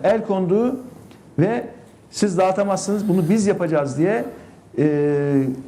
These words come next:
kendi topladıkları, kendilerine ulaşan yardımların kendi elleriyle, kendi köylerine götürülememeleriyle. Bak bun-,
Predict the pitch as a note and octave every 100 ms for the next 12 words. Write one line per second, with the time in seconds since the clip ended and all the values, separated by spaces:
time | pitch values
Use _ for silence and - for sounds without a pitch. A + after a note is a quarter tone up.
0 | - - E3 D#3 F#3 C4 - - - -
1 | F3 F3 D3 C#3 A#2+ C3 C3 D3+ E3 G#3
2 | B3 G#3 E3+ D#3 D#3+ G#3 G3 F3+ F3 B3+
3 | C4 - - - - - E3 G3 C#4 C#4
4 | F#3 G3+ G3+ G3+ F#3+ F3 E3+ F#3 G3+ -
5 | A3+ F#3+ F3 E3+ A3 B3+ - - - -
6 | - - C#3+ C3+ - - D#3+ - E3 F3
7 | F#3 A#3+ C#4 C#4+ B3 F3+ D3 C3+ D3+ D#3+
8 | G#3 A3